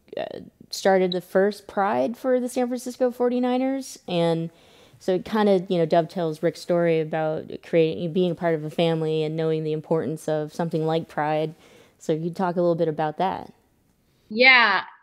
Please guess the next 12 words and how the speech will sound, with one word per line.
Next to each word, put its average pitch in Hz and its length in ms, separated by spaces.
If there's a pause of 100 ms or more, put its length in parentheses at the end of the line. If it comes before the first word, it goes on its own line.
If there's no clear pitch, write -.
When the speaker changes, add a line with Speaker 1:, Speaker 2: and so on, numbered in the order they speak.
(440)
Speaker 2:
it's 240 260
really 269 260
hard 240 260
to 285 120
<laughs> - 0
follow 285 380
Rick, 226 360
<laughs> - 60
I'm - 140 (100)
gonna - 400
say 381 320
first. 294 460